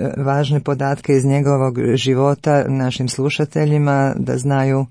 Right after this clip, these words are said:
o kome govorimo i zašto govorimo o njemu. Am, mogu reći još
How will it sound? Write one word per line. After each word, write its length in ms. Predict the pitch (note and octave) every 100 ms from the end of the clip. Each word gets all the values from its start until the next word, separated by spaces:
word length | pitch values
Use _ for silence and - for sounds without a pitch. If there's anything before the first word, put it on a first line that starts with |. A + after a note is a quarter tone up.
| _ -
o 100 | C3
kome 300 | - C#3+ C#3
govorimo 520 | B2+ C3+ C3+ C#3 C3+ B2+
i 100 | B2+
zašto 420 | C3+ C#3 - B2+
govorimo 560 | B2 C3 C3+ C3+ C3
o 120 | C3 B2+
njemu. 440 | C3+ D3 D#3+ D#3+ - - - - - - -
Am, 540 | - C#3+ C#3+ C#3+ C#3+ C3+ -
mogu 320 | - D#3+ D#3
reći 260 | D3+ C#3+ C#3
još 320 | C3 -